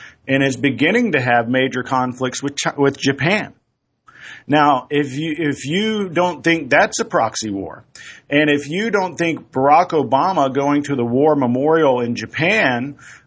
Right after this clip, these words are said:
um, that everyone knew would inflame the Chinese, if you don't think the act of going there was on purpose, um, then you're missing the point. And what we are starting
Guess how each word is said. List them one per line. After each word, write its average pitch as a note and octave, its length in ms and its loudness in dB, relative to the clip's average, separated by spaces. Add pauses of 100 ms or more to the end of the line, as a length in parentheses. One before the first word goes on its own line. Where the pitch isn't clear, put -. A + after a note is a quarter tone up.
um, C3+ 320 0
that C#3 160 2
everyone D3 440 2
knew G#3+ 260 2
would F3 180 2
inflame C#3+ 500 2
the C3 80 -2
Chinese, C3 720 0
if C#3+ 120 -4
you F3 100 0
don't D#3 200 -2
think D#3+ 200 -6
the C3 160 -4
act D3+ 340 0
of G#2 160 -6
going D3+ 420 2
there A2 460 -2 (320)
was C3 280 0
on A#2+ 200 -2
purpose, F3+ 840 -2 (220)
um, A#2+ 460 0
then C#3+ 180 0
you're D3 120 2
missing D3 680 0
the - 80 -6
point. F3 380 0 (580)
And C#3 460 2 (100)
what E3 300 -2
we D#3 160 2
are B2+ 80 2
starting E3 640 0